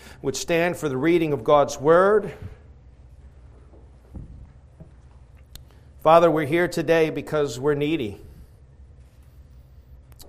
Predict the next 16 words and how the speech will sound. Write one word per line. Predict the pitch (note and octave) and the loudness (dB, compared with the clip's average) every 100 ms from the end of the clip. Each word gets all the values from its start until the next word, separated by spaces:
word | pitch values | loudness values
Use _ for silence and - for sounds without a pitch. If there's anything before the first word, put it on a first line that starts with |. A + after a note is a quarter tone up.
| - | -12
We're | B2 | -8
here | A#2+ D3 | 0 0
today | D3 D3 C#3 C#3 | 0 -2 0 2
because | D3 C#3+ C#3+ C3+ C3 | 0 -2 -2 -2 -2
we're | D3 | -6
hungry. | B2 D3 E3 G#2 F2 - - - - - - - - _ - - - - - - - - - - - - - - - - - - - - - - - - - - - - - - - - - - - - - - - | -4 -4 -4 -10 -12 -20 -20 -20 -20 -20 -20 -20 -20 _ -20 -20 -20 -20 -20 -20 -20 -20 -20 -20 -20 -20 -20 -20 -20 -20 -20 -20 -20 -20 -20 -20 -20 -20 -20 -20 -20 -20 -20 -20 -20 -20 -20 -20 -20 -20 -20 -20 -20
Lord, | - B2 A2+ | -10 -8 -6
we're | A#2 | -4
here | B2+ C3+ | -2 -2
today | C3+ A#2+ B2+ B2 A2+ | -2 -6 -2 -2 -4
'cause | A#2 A2 | -8 -12
we | G#2+ | -12
just | A2 A#2+ - | -10 -12 -10
might | B2 A2 | -10 -10
be | A2 G#2 | -10 -12
lost, | G2+ G2 F2+ - - | -10 -10 -12 -18 -20